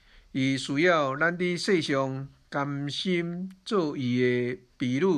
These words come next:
或者是仆人。行伊的旨意。天主要求咱并无偌济，只，就是只有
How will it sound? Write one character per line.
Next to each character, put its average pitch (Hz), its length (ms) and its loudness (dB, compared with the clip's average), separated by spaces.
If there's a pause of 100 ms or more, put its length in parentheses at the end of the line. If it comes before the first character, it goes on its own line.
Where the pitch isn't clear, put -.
(200)
或 165 80 -4
者 131 160 -2
是 110 200 -6
仆 104 320 -10
人。 113 280 -6 (1900)
行 147 500 -2
伊 143 220 0
的 143 100 0
旨 185 160 -2
意。 143 480 0 (560)
天 123 160 -4
主 165 160 -2
要 131 160 0
求 131 200 -4
咱 151 340 2 (500)
并 104 160 -4
无 113 160 -4
偌 104 160 -4
济， 123 460 0 (1200)
只， 220 800 -2
就 131 120 2
是 127 320 0
只 247 260 2
有 139 340 2